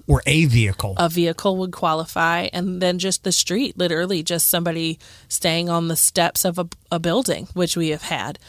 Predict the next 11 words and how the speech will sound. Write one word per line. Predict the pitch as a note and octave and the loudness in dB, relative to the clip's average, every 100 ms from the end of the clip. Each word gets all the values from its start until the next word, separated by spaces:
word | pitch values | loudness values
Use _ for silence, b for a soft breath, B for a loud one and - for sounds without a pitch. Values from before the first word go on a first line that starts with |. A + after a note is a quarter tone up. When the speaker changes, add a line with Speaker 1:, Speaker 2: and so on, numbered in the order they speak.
| b b | b b
Speaker 2:
That's | E3+ - | -2 0
also | D3+ D#3+ E3 | 0 0 0
considered | - E3+ F3 E3 D#3 | -2 -2 -2 -2 -4
somebody | E3 D#3+ D3+ | -4 -4 -4
experiencing | C#3+ - - - - - | -4 -6 -8 -10 -8 -8
homelessness. | E3 - - - - - - B B B | -8 -8 -6 -6 -6 -8 -8 B B B
Speaker 1:
The | D3 | 6
Wellness | F3 A3+ B3 - | 8 8 6 6
and | G3+ | 6
Recovery | - G#3 A#3 A#3+ | 6 6 6 6
Center | F3+ F3 D3 G#3 | 6 6 6 6